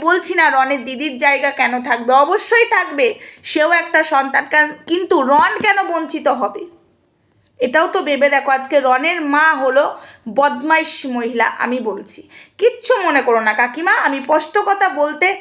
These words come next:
একদম কষ্ট পাই না। স্পষ্ট কথা মুখের সামনে বলে দিই বলেই আমি সবার কাছে খারাপ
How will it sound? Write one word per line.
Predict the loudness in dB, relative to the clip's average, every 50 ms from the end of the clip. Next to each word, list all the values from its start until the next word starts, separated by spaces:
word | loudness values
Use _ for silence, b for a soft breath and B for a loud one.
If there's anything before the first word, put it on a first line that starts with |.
| B B B B B _ -2 -2
একদম | -2 -2 -2 -2 -2 -2 -2 -2 -2
কষ্ট | -2 -2 -2 -4 -4 -2 0
পাই | -2 -2 0 -2
না। | -4 -4 0
স্পষ্ট | -2 -2 -2 -2 -2 0 0 0 2
কথা | 0 0 0 -2 -2 -2
মুখের | -4 -2 -2 -2 0 -2 -2 -2
সামনে | 0 0 0 0 -2 -4 -4 -2 -2
বলে | 0 0 0 0
দিই | 0 -2 0 0
বলেই | 0 0 0 0 0 0 0
আমি | 0 0 -2 -6 -2
সবার | -2 0 2 4 2 2 0 0
কাছে | -2 -2 -2 -4 -8 -6 -4
খারাপ | -4 -4 -4 -4 -8